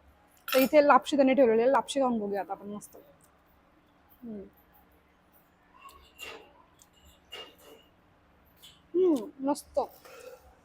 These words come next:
गुळाचा छान फ्लेवर आहे आणि ही अगदी पौष्टिक असते बरं का मंडळी. त्याच्यामध्ये कसला पाक वगैरे नसतो, साखर नसती,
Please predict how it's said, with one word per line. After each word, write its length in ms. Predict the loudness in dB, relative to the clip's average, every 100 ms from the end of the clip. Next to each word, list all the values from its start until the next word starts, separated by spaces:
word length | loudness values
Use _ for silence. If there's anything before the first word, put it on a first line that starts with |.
| _ -16 -16 -16 -4
गुळाचा 280 | 4 4 4 2
छान 160 | 2 4
फ्लेवर 340 | 4 4 2
आहे 80 | 0 -6 -12 _ _ _ _ _ _ _ _ -20 _ _ 0
आणि 140 | 2
ही 60 | 4
अगदी 220 | 4 2
पौष्टिक 380 | 4 2 4 2
असते 240 | 2 0
बरं 100 | 0
का 100 | 0
मंडळी. 320 | -6 -4 -6
त्याच्यामध्ये 720 | -8 -20 _ _ -2 2 4
कसला 200 | 2 0
पाक 380 | -2 2 2 2
वगैरे 260 | 0 2 2
नसतो, 300 | 0 -2 -6
साखर 340 | -4 -6 0
नसती, 380 | 2 2 -2